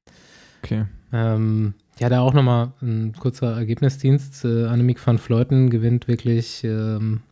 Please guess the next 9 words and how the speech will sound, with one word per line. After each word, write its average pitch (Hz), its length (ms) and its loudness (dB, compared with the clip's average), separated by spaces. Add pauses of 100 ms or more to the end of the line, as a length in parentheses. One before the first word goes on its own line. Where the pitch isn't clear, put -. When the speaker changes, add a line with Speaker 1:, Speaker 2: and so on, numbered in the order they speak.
(280)
Speaker 2:
unangefochten, 139 1080 0 (680)
fährt 120 120 -10
auf 117 140 -12
einer 113 220 -6
Etappe 113 520 -6
sehr 110 380 -2
weit 110 300 0
weg 110 400 0
und 107 460 -4